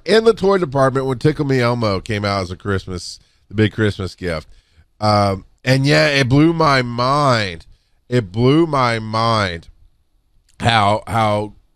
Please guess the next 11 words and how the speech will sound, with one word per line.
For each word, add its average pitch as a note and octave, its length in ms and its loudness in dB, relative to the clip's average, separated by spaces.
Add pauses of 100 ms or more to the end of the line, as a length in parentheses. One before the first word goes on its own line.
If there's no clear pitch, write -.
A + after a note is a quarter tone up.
(160)
people C#3 240 0
just, A#2+ 360 -4
just A#2+ 300 -8 (100)
thought B2+ 220 2
the A#2+ 60 -6
world B2 380 2
revolved A2+ 360 -2
around G2+ 200 -4
them C3+ 340 0
and A2 140 -6
that G#2+ 220 -4